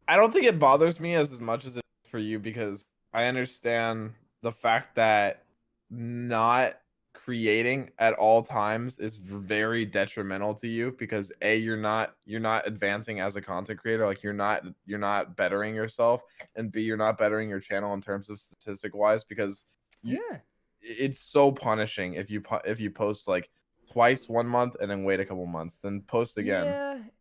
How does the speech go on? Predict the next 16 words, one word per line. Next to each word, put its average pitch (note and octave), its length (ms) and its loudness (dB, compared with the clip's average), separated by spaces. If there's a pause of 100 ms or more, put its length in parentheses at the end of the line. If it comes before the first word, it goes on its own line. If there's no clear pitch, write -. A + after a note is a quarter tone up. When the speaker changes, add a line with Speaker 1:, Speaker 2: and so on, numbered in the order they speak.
Speaker 2:
and B3 160 -8
you - 40 -2
Speaker 1:
It's C4 60 -4
Speaker 2:
know C#4 100 -2
what? D4 100 -2
I'm - 60 0
al-, A3+ 60 4
Speaker 1:
very A3+ 200 2
Speaker 2:
I'm B3 160 -4
also - 180 -2
see-, C#4+ 120 -8
Speaker 1:
punishing. - 220 -10
Speaker 2:
I'm A3+ 140 -6
also B3+ 220 -6
seeing B3 280 -12
people A3+ 540 -6